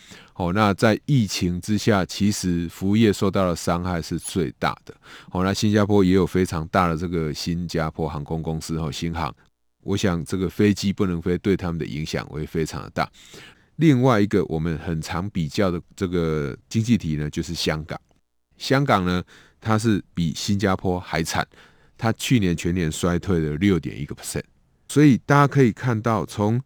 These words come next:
中国的正的二点三到南韩衰退一个percent，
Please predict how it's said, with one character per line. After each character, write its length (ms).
中 300
国 160
的 180
正 340
的 160
二 160
点 200
三 360
到 240
南 280
韩 400
衰 220
退 180
一 60
个 100
percent， 380